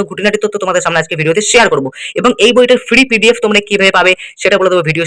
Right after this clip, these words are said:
শেষে, এবং এই বইটাকে তুমি কিভাবে নিজের কাজে ইউজ করবে সেটাও কিন্তু বলে দেবো তোমাদের ভিডিও শেষে। কারণ দেখো, সাজেশন বই,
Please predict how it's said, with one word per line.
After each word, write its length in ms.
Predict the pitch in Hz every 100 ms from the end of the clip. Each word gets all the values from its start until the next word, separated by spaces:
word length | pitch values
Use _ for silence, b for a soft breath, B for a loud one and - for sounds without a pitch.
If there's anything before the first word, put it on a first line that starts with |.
| 165
শেষে, 200 | 202 220 175
এবং 100 | 170 170
এই 60 | 196
বইটাকে 240 | 214 214 214
তুমি 100 | 208 208
কিভাবে 220 | 190 202 185
নিজের 160 | 208 214
কাজে 120 | 208 175
ইউজ 160 | 214 -
করবে 160 | 226 214 214
সেটাও 160 | 180
কিন্তু 140 | 175 170 156
বলে 100 | 160
দেবো 80 | 165 160
তোমাদের 180 | 147 160
ভিডিও 140 | 160 -
শেষে। 140 | - 151
কারণ 140 | 196 196
দেখো, 120 | 220 226 B B -
সাজেশন 280 | 214 240 269
বই, 100 | 254